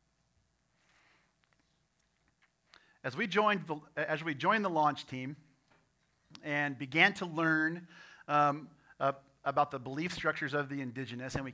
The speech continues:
as we were coming close to the end of that program, it came time for us to choose our, to choose our work. Um, we really thought in the beginning, being inexperienced missionaries, uh, specifically for,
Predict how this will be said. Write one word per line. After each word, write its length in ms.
as 160
we 140
were 60
coming 300
close 380
to 120
the 180
end 240
of 120
that 240
program, 600
it 140
came 220
time 340
for 140
us 100
to 120
choose 300
our, 400
to 80
choose 200
our 120
work. 320
Um, 300
we 260
really 360
thought 380
in 120
the 40
beginning, 500
being 500
inexperienced 880
missionaries, 720
uh, 140
specifically 640
for, 360